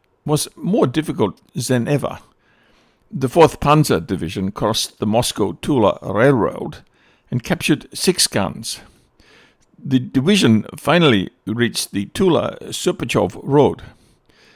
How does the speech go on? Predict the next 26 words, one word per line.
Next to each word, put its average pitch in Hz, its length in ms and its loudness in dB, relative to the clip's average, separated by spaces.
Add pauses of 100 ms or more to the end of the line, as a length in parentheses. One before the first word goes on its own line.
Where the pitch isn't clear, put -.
(580)
By 131 140 4
then, 135 540 6
the 113 180 2
strength 156 420 0
of 98 160 -4
the 101 80 -8
troops 104 460 -4
was 123 360 -2
exhausted, 117 760 -2
as 120 240 -4
was 120 400 -2 (120)
their 113 380 0
supply 110 480 -6
of - 320 -6
fuel. - 540 0 (800)
The - 120 -2
enemy 135 360 4 (160)
withdrew 127 840 2 (180)
to 110 260 -2
the 113 100 -4
north, 113 420 0 (520)
and 123 220 0
the 131 520 -6
situation 120 840 2
remained 123 540 2 (140)
critical. 139 640 -4